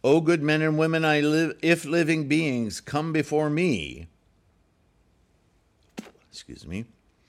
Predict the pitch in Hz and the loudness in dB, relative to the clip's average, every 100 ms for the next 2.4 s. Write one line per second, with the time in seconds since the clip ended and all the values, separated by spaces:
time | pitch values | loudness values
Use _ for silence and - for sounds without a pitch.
0 | - _ _ - 151 170 120 131 117 127 | -20 _ _ -2 2 6 6 4 4 0
1 | 120 117 117 101 113 160 139 - 143 165 | 0 0 2 0 -2 2 0 2 2 2
2 | 87 58 58 110 | 0 -4 -8 -10